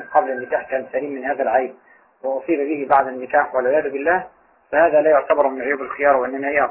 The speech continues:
طامة نزلت بإنسان. العيب الرابع هو الجنون، والمصنف أفرض الكلام عنه فيما بعد.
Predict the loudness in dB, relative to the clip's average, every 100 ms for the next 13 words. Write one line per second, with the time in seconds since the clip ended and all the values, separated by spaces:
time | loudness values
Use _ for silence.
0 | 0 0 -2 -8 -6 -4 -4 -4 -6 _
1 | _ -8 -8 -8 -12 -12 -12 _ _ _
2 | _ _ _ _ _ _ 2 4 4 4
3 | 6 6 4 0 -2 -2 -4 -2 -4 -6
4 | -14 _ _ _ 0 2 2 2 2 2
5 | -4 -6 2 4 6 6 6 6 2 -6
6 | -4 0 2 2 2 0 -2 -8 -10 _
7 | _ _ _ -12 -2 2 2 0